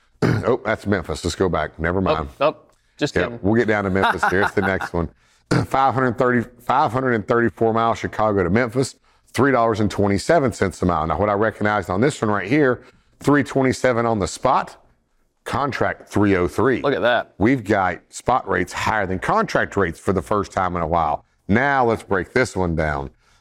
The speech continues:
Speaker 1: If we look at the Chicago, Illinois to, to Memphis, <clears throat> we see the green line here back in August, they crossed. Purple line being contracted rates, which is at three dollars and three cents.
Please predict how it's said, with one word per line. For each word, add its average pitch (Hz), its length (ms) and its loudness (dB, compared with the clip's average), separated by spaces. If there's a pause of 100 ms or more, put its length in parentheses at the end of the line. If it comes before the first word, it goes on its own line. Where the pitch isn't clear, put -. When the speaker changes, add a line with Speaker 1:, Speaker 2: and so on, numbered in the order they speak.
(100)
Speaker 1:
If 90 200 -2
we 113 80 4
look 107 240 2
at 95 120 -2 (160)
the 87 200 2
Chicago, 101 540 -2
Illinois 95 380 2
to, 82 400 -2 (320)
to 90 160 -4
Memphis, 151 520 -2 (360)
<clears throat> - 340 0
we 117 160 4
see 143 200 2
the 127 100 2
green 117 340 2
line 110 220 0
here 101 200 2
back 113 320 -2
in 101 120 0
August, 113 540 0 (300)
they 98 200 2
crossed. - 580 -2 (260)
Purple 117 300 -2
line 113 300 2
being 101 200 2
contracted 139 600 0
rates, 139 340 2
which 98 180 0
is 90 140 2
at 87 240 -2
three 104 160 2
dollars 95 300 2
and 80 120 -2
three 90 200 2
cents. 127 400 -2